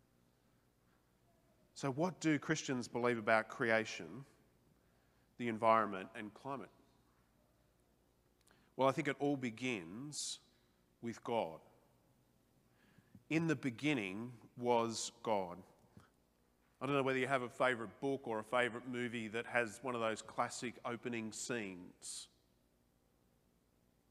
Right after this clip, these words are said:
Perhaps one of the most iconic pieces of writing is the opening of John's Gospel.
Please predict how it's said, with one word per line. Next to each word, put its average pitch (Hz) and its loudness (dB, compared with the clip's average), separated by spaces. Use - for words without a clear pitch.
Perhaps 123 0
one 135 0
of 127 0
the 120 0
most 120 -2
iconic 143 0
pieces 127 -4
of 110 -6
writing 110 2
is 123 -6
the 113 0
opening 113 0
of 101 -10
John's 110 -4
Gospel. - -4